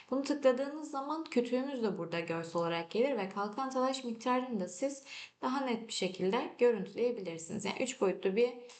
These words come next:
ön izleme yapmamız mümkün. Buradaki hareketleri görüntülemek daha kolay. Display Toolpath'i kapatırsam söylediğim gibi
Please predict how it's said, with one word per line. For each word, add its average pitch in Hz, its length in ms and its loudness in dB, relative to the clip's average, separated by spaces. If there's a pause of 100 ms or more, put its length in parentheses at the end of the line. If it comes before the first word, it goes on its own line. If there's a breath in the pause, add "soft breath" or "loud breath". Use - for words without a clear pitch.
(180 loud breath)
ön 254 160 2
izleme 185 440 -2
yapmamız 214 640 -4
mümkün. 196 580 0
Buradaki 185 340 4
hareketleri 170 520 0
görüntülemek 220 600 -2
daha 160 220 0
kolay. 214 320 0 (460 loud breath)
Display 277 400 2
Toolpath'i 269 420 -2
kapatırsam 254 720 0
söylediğim 202 480 -2
gibi 190 240 0